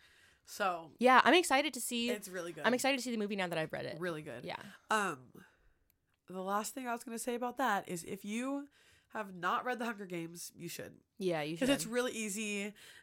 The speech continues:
Speaker 1: The prequel is definitely the longest book, but if you wanna just jump right into the trilogy, they're all so good.
Speaker 2: Yeah, I would say start with the trilogy for sure, if you haven't read them.
Speaker 1: It's just such, like, a cultural, culturally significant
Speaker 2: Oh, yeah.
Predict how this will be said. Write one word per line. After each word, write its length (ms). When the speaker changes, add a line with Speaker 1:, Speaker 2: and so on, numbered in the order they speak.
Speaker 1:
The 600
prequel 460
is 200
definitely 440
the 100
longest 360
book, 200
but 100
if 140
you 100
wanna 200
just 300
jump 280
right 160
into 180
the 100
trilogy, 520
they're 220
all 480
so 260
good. 280
Speaker 2:
Yeah, 300
I 80
would 120
say 140
start 240
with 100
the 60
trilogy 400
for 180
sure, 440
if 140
you 100
haven't 200
read 180
them. 300
Speaker 1:
It's 160
just 200
such, 260
like, 140
a 80
cultural, 1000
culturally 480
significant 920
Speaker 2:
Oh, 80
yeah. 200